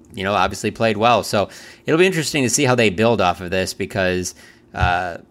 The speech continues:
you know, a lot of people wanna talk about, like, "Oh, who's the better team?" or whatever. Just keep winning these games. Who, whoever you're playing against, it, it,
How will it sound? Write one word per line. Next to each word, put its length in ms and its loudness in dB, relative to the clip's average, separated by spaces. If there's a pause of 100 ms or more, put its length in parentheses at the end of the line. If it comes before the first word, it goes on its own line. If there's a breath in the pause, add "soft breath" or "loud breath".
(160)
you 80 -10
know, 240 -6
a 60 -6
lot 100 4
of 60 -2
people 140 0
wanna 120 2
talk 120 0
about, 180 2
like, 160 -4
"Oh, 140 0
who's 200 0
the 60 -2
better 240 2
team?" 260 0
or 40 0
whatever. 280 0
Just 240 -4
keep 200 -4
winning 240 0
these 180 -2
games. 320 -4
Who, 140 -2
whoever 440 2
you're 140 2
playing 220 -2
against, 240 -4
it, 100 -10
it, 80 -4